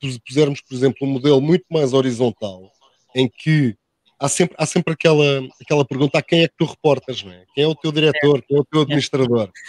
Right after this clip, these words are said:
Se nós virmos as empresas como bolhas, eh, de, de, de produção que criam interdependências e não dependente-, dependências, interdependências, que são, são, é uma questão social diferente, não é?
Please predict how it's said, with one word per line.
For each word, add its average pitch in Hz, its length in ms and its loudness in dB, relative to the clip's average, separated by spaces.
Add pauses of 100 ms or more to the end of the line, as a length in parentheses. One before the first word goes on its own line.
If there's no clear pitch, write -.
(420)
Se - 160 -6
nós 180 200 6
virmos 180 480 2
as 160 100 0
empresas 139 440 -2
como 135 340 -6
bolhas, 127 800 2 (340)
eh, 117 560 -4
de, 123 400 -4
de, 123 340 -2
de 117 140 -6
produção 131 920 2 (920)
que 135 120 -14
criam 165 460 2
interdependências 127 1200 -4
e 123 100 -4
não 135 160 2
dependente-, 117 680 -8
dependências, 110 760 -10 (160)
interdependências, 127 920 -2
que - 80 -20
são, 117 240 -4 (120)
são, 113 280 -6
é 117 60 -4
uma 117 100 -2
questão 117 180 -6
social 113 460 -4
diferente, 104 480 -14
não 104 100 -14
é? 98 100 -20